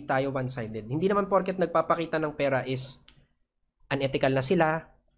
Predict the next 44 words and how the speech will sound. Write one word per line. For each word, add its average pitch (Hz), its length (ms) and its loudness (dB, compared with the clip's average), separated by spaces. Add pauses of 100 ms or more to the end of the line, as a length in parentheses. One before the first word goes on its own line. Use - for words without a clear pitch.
(180)
or 120 80 -6
scammer 131 400 0
na 135 80 -2
sila. 156 240 -2
Hindi 175 160 0
naman 196 320 0
ganun. 135 400 0
Kasi 190 560 2
out, 165 240 -2
ano 165 240 2
naman 151 240 2
yun 139 140 0
eh, 131 40 -6
parang 131 380 2 (240)
unfair 151 240 2
naman 147 240 2
sa 135 80 0
kanila. 135 160 2
Paano 175 240 4
kung 170 160 -2
totoo 160 240 4
naman 147 240 2
talaga 139 240 2
na 135 80 0
kinita, 127 320 0 (160)
kinita 131 320 0
nila 120 240 -2
yon 117 240 -4 (240)
sa 117 240 -8
unethical 123 320 -2
na 117 160 -4
paraan? 123 340 0
<laughs> 127 40 2 (1600)
Di 190 100 -2
ba? 202 80 -2
Pa-, 233 160 -6 (160)
paano 392 240 0
kung 247 160 4
totoo 208 240 2
naman 170 220 0
talaga 156 260 2
na 147 140 0
kinita 147 320 -2
nila? 214 180 0